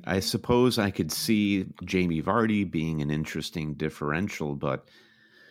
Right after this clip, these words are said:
we don't have much form to base that on, so it's just a, a hopeful shot in the dark, the Vardy captaincy.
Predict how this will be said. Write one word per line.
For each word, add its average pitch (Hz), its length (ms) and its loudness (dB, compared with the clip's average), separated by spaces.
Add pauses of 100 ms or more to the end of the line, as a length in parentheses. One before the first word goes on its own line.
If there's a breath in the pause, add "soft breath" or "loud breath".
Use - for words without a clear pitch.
(340 soft breath)
we 113 100 6
don't 147 280 6
have 110 640 2
much 98 320 0
form 110 480 2
to 90 100 0
base 113 320 4
that 69 260 -2
on, 71 380 -6 (180)
so 85 440 0
it's - 340 -4
just - 560 -4
a, 71 500 -4 (120)
a 76 60 -2
hopeful 113 500 0
shot 82 320 0
in 73 100 -4
the 69 80 -6
dark, 65 380 -6
the 78 80 -10
Vardy 69 340 -10
captaincy. - 600 -12